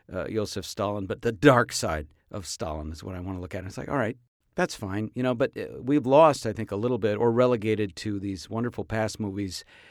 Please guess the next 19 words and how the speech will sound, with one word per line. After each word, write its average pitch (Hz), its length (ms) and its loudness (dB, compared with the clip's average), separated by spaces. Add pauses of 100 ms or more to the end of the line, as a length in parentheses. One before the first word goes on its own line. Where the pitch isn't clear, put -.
(200)
uh, 101 240 0
any 165 160 2
kind 143 220 2
of 101 80 -2
depiction 113 640 -2 (260)
of 110 160 -8
somebody 123 420 2
who 104 100 2
has 107 200 0
a 107 80 -2
stitch, - 840 -2 (200)
a 131 160 0
shred, 165 640 0 (260)
an 139 240 0 (100)
ounce, 175 380 4
a 135 80 0
jot - 600 0 (520)
of 127 240 2
honor. 127 520 4